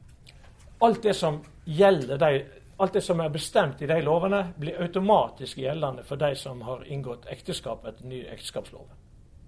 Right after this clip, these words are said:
Og det er også en veldig spesiell sak, fordi at, la oss nå for tankens skyld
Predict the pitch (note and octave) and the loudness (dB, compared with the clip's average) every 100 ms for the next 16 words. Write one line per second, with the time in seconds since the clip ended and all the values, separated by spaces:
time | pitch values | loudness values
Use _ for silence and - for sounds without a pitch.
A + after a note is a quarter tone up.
0 | - - - - - - - - - - | -20 -20 -20 -20 -20 -20 -20 -20 -20 -20
1 | - - - - - - - - - - | -20 -20 -20 -20 -20 -20 -20 -20 -20 -20
2 | - - - - - - - D#3 B3 A3 | -20 -20 -20 -20 -20 -16 -6 -2 4 6
3 | G3 F3 F3 G#3 G3 - E3+ D3+ F#3+ F#3 | 6 4 2 -4 -4 2 2 4 4 2
4 | - E3+ - G3+ D#3 B2 - C#3 G#2+ - | -4 -8 -4 0 0 -2 -2 -2 -2 -4
5 | E3 G#3 G3+ - - A3 C4 G#3 A3 G#3+ | 2 4 4 -4 -8 2 2 2 -2 -4
6 | - - - - - - A3 - C#4+ A#3+ | -4 -16 -20 -20 -14 -8 -6 -6 -6 -6
7 | - E3 D3 C#3+ A2+ | -4 -6 -6 -6 -8